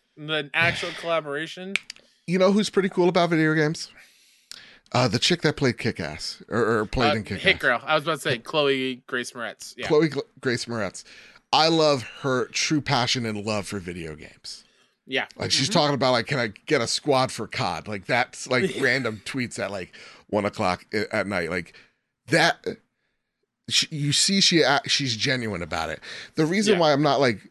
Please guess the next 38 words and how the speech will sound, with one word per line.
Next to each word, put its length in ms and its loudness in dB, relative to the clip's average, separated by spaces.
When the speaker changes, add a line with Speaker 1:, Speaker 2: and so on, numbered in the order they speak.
Speaker 2:
"Uh, 280 4
LeBron 560 -2
James 320 -2
has 200 -2
a 40 -6
DualSense 520 0
controller," 320 -6
it's 120 -6
like, 200 0
dude, 140 2
that 180 2
guy's 440 2
too 200 -2
busy 300 -4
being 320 -6
the 100 -6
best 500 -6
at, 200 -2
like, 200 -4
I 40 -4
was 80 -4
gonna 100 -4
say 160 0
Speaker 1:
Oh, 120 4
Speaker 2:
football. 180 -6
Speaker 1:
one 80 -10
thousand 320 0
percent. 240 -16
Speaker 2:
At, 80 2
at, 100 -4
Speaker 1:
Yeah, 140 -2
Speaker 2:
at, 140 -6
Speaker 1:
no. 60 -2
Speaker 2:
at 60 -6
<laughs> 0 -
basketball, 600 -4
right? 240 -2
Like, 260 -4